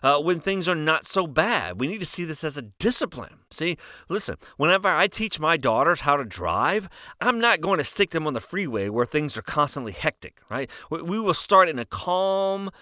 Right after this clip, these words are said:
parking lot, preferably a gigantic parking lot with no light poles, or maybe even better,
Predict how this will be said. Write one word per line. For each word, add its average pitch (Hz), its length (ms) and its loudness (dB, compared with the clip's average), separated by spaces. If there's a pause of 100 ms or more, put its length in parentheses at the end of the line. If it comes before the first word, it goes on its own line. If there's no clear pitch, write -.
(320)
parking 143 380 2
lot, 85 320 -6 (960)
preferably 165 560 2
a 127 80 2
gigantic 127 540 2
parking 90 340 -2
lot - 240 -14 (380)
with 123 300 -2 (640)
no 185 260 8
light 165 300 8
poles, 82 520 -4 (640)
or 123 60 -8
maybe 185 260 6
even 175 380 0
better, 135 320 6